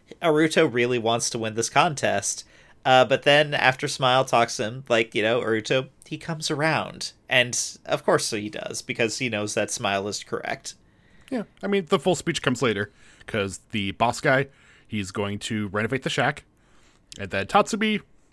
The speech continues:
Speaker 2: is there. He says, "Oh, uh, our, my Zaya spec told me you're going to fix up this property. Hey, I'm just gonna attack you until you turn into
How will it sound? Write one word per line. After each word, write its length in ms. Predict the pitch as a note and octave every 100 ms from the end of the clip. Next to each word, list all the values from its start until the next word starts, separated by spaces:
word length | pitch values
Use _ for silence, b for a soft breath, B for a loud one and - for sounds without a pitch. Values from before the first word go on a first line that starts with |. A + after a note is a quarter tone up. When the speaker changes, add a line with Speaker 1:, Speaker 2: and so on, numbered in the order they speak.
| _
Speaker 2:
is 200 | F#3+ D#3
there. 320 | D#3 D3+ D#3 -
He 80 | B2
says, 220 | C3 -
"Oh, 280 | D3+ C3+ A2+ _ _ _ -
uh, 300 | G2+ G2 G2 -
our, 160 | A#2 -
my 140 | A#2
Zaya 200 | B2 A#2
spec 280 | A2+ A#2+ -
told 180 | B2+ A2
me 80 | A2
you're 160 | A2
going 240 | G#2 A2+ A2
to 360 | A#2+ G#2+ G#2 G#2 -
fix 180 | - -
up 100 | A2
this 100 | G#2+
property. 440 | C#3 B2+ A2+ A2+ b b -
Hey, 100 | D#3
I'm 80 |
just 140 | F3+ -
gonna 160 | E3+
attack 300 | A2+ C3+ A#2+
you 80 | B2+
until 200 | A#2 C3+
you 120 | A2
turn 220 | G#2+ B2+ A2+
into 480 | A2+ C3 A#2 A2